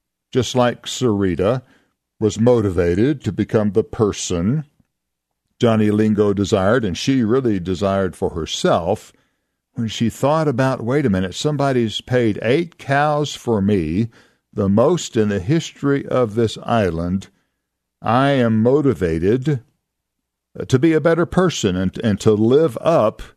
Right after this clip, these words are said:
to the price that was paid for me." That's Sarita's mindset, you see. Jesus paid obviously more than eight cows for you. Would you reflect on the great price he paid for you?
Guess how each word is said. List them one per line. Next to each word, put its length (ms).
to 140
the 140
price 800
that 160
was 180
paid 600
for 200
me." 280
That's 240
Sarita's 560
mindset, 680
you 120
see. 320
Jesus 480
paid 400
obviously 680
more 520
than 200
eight 260
cows 580
for 220
you. 560
Would 220
you 120
reflect 460
on 120
the 80
great 440
price 720
he 140
paid 420
for 160
you? 380